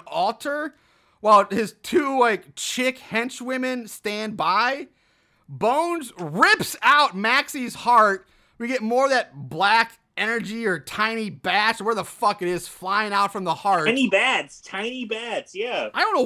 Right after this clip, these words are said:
Speaker 1: what it is. Uh, Bones is chanting something at this point in time with the music. I don't know what it is, but he's chanting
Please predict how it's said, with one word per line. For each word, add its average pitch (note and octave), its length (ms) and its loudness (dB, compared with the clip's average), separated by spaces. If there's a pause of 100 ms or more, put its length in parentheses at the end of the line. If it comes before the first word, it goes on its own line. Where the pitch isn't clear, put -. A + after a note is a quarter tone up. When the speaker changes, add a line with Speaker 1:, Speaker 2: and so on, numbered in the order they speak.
Speaker 1:
what C#4+ 180 2
it D4 100 -2
is. F3+ 300 -2 (280)
Uh, F#3+ 220 4
Bones C#4 600 2
is - 220 -6
chanting B3 680 -2
something A3 560 2
at F3 100 0
this F3 140 -8
point F3+ 220 -2
in F3 100 -2
time F3+ 260 2
with D#3+ 80 -4
the D#3+ 60 -4
music. D3 320 -4
I F3+ 60 4
don't G3+ 100 2
know F#3+ 60 -2
what E3+ 140 0
it - 20 -6
is, D3+ 60 -8
but D#3+ 100 -6
he's F#3+ 200 -8
chanting G#3+ 460 -4